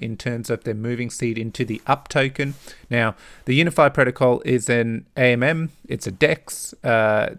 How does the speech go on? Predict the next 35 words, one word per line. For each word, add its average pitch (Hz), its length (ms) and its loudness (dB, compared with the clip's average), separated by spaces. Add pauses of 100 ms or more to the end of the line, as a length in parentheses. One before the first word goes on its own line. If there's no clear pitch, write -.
(160)
and 113 400 0
it 113 220 -2
exists 120 420 -2
across 113 300 -2
seven 120 280 -2
chains 123 480 -4
now, 147 300 -2 (240)
Icon 113 440 0
being 104 240 -4
one 117 200 -4
of 131 120 -8
them. 135 260 0 (280)
And 123 220 0
as 127 160 4
you 127 80 0
know, 131 180 2
when 120 140 0
you 117 60 0
supply 117 380 2
liquidity 127 680 2 (180)
and 107 600 -4
you 107 440 -2 (1000)
put, - 420 2 (160)
uh, 107 760 0
pairs 139 360 2
in 127 180 -2
there, 127 240 4 (260)
every 131 240 2
trade 120 440 2
you 117 140 -2
earn 113 380 -2 (160)
Up - 380 0 (100)
as 117 300 2
a 113 80 -2
reward. 123 540 -2